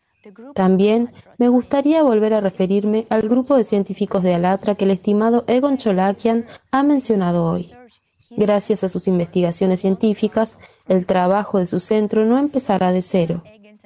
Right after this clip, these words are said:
Comparto plenamente la opinión de Egon de que, gracias a los científicos de alatra,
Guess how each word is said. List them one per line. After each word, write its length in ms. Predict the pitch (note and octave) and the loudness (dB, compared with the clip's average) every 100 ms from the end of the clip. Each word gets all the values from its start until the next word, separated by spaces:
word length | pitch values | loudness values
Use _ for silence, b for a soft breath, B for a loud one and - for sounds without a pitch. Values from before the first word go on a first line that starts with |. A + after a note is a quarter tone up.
| F#3+ - G3+ F#3+ F#3 F#3+ F#3+ F#3+ F#3 | -20 -20 -20 -20 -20 -20 -20 -12 -4
Comparto 680 | G#3 G3 G#3+ G3 F#3+ F3 | -2 0 -2 -4 -2 -4
plenamente 760 | - A3+ C#4+ D4 G#3+ G#3+ A3 A3+ | 0 0 0 0 0 0 0 0
la 140 | G3 | 0
opinión 380 | F3+ F#3 F#3 F#3+ | 0 0 0 0
de 260 | F3+ F#3 G#3 | 0 0 0
Egon 280 | G#3+ A3 A3+ - - G3 | 0 -2 -6 -16 -12 0
de 200 | F#3+ F#3 | 0 2
que, 320 | F#3 E3+ E3+ | 0 0 0
gracias 480 | F#3 F3+ - F#3 - | 0 0 0 -2 -2
a 40 | |
los 120 | E3+ | -2
científicos 640 | - F#3 F3+ G#3+ A3+ A3 F#3+ | 0 -2 0 -2 0 0 0
de 100 | F3 | 0
alatra, 420 | F#3 F#3+ F#3+ F#3+ | 0 0 -2 -6